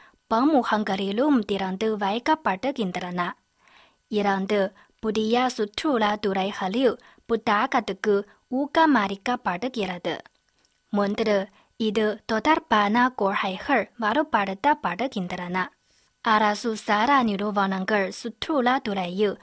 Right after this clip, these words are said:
முதலீடு செய்வதை சீனா ஊக்குவிக்கிறது.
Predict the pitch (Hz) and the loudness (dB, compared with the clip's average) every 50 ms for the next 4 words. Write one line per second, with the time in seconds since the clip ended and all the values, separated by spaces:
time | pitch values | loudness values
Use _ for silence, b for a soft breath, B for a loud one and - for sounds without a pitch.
0 | B B B - 220 214 220 269 269 254 233 214 214 226 311 330 330 311 - 240 | B B B -4 -2 0 2 2 2 2 2 0 0 0 0 0 0 0 -2 -4
1 | 214 208 208 202 180 - - 240 262 262 220 - - - - - 226 208 214 208 | -4 -2 -4 -4 -6 -4 -2 0 0 0 0 -2 -6 -12 -10 -6 -4 -2 -2 0
2 | 202 202 202 - 226 226 254 247 - 320 311 269 214 196 196 _ - 202 185 185 | -2 -2 -2 -4 -4 -4 -4 -2 0 0 0 2 0 -2 -4 _ -14 -10 -10 -8
3 | 180 175 175 - 196 160 | -8 -8 -8 -8 -8 -8